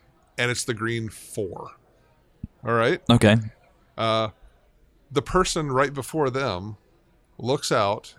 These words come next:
Speaker 1: and they see the green four, so they know that's not right. They see the person to, that would play before them has the green two in their new position, and the person before them has the green one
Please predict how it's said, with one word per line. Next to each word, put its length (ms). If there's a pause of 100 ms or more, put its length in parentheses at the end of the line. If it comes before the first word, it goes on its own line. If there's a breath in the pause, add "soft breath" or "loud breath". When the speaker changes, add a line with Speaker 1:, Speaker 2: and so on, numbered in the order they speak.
(120)
Speaker 1:
and 200
they 140
see 560 (800)
the 100
green 280
four, 540
so 180
they 100
know 160
that's 260
not 240
right. 240 (920)
They 180
see 640 (300)
the 80
person 640
to, 100
that 220
would 140
play 180
before 280
them 220
has 200
the 100
green 400
two 380
in 80
their 120
new 160
position, 540 (600)
and 120
the 60
person 280
before 300
them 280
has 220
the 100
green 340
one 460